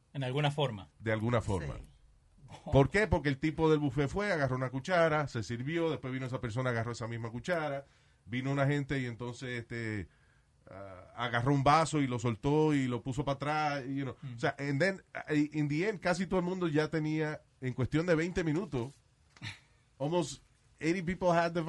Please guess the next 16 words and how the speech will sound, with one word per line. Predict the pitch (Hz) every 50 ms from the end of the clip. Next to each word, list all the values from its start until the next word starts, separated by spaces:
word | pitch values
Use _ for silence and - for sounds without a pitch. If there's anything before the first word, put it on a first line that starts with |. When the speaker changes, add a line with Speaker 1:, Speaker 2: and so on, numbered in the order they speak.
| 170 160 147
Speaker 2:
the, | 156 151 147 147
the, | 143 143 139 135 131 123 - _ _ _ _ _ _ _ _ _ _ _ - - - - 113 117
el | 131 131
virus | 127 147 165 160 147 -
simbólico, | 170 151 160 190 170 123 - 110 104
Speaker 1:
Yeah. | 107
Speaker 2:
¿no? | 123 139 131
La, | 120 104 92 87
la | 95 101 98 95
mancha | 110 123 135 135 - 131
esa | 127 127 - 127
en | 113
la, | 107 101 90 69 - 85
en | 104
la | 110 110
mano. | 127 147 131 78 60